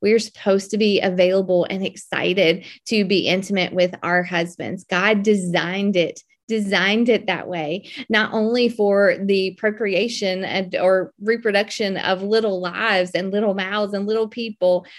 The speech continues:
but because it's, it's designed to bring us joy and to be comforting and to be a union that we have with no other, nobody else. We're not supposed to have that union with anyone else.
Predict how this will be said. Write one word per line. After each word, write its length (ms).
but 320
because 640
it's, 240
it's 220
designed 480
to 100
bring 240
us 180
joy 640
and 160
to 80
be 140
comforting 760
and 140
to 120
be 200
a 40
union 580
that 240
we 240
have 520
with 220
no 320
other, 500
nobody 640
else. 280
We're 120
not 340
supposed 300
to 80
have 100
that 160
union 300
with 240
anyone 500
else. 320